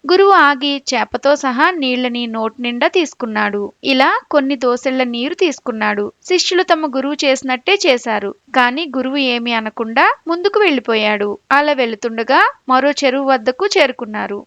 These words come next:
అయితే అందులో చేపలు లేవు. అప్పుడు గురువుగారు నిలబడి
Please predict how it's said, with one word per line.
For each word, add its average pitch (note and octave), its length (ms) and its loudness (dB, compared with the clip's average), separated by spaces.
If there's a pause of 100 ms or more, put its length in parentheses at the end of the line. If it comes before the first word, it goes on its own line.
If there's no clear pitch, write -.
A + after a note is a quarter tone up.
అయితే C#4 520 0 (120)
అందులో C4+ 340 2
చేపలు C#4 460 0
లేవు. A3 420 0 (180)
అప్పుడు F#4 280 2
గురువుగారు D4 560 2
నిలబడి A#3+ 560 0